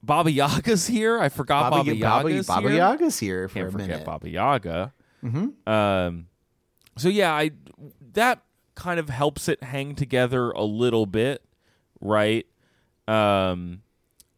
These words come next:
Speaker 1: in the sense that, like, what do powerful people dream of, or what do these real people dream of? How does Dream interact with other characters we know? And that was sort of what was fun about the previous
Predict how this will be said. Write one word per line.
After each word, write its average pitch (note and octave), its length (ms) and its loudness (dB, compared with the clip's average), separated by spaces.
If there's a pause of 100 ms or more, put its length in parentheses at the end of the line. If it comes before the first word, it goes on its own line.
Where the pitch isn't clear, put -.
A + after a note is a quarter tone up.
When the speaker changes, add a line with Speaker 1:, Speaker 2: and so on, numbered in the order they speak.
Speaker 1:
in A2 160 -2
the G#2+ 100 -2
sense G#2 320 -4
that, G2+ 200 -4
like, F#2+ 260 -4
what G#2+ 340 0
do F#2 320 -4
powerful A#2 360 0
people F#2+ 240 -2
dream F#3+ 380 -4
of, D#3+ 280 2
or G#2 80 2
what F#2 180 -2
do F#2+ 80 -8
these F2 240 -8
real D3 280 2
people D3 300 -4
dream B2 320 -6
of? A2 180 0
How G2 140 -2
does F2+ 200 -4
Dream G#2+ 640 -2 (540)
interact B2+ 800 -4
with G#2 340 -2 (120)
other G2 680 0 (680)
characters G#2 840 -4
we G2+ 120 -6
know? G#2 260 -2
And C3 100 -6
that G#3 140 -2
was G#3+ 120 -2
sort F3 440 -4
of D#3+ 160 -8
what D3+ 180 -6
was C#3+ 200 -8
fun C3+ 300 -4
about A2 520 -4
the F#2 140 -10
previous G2 1000 -8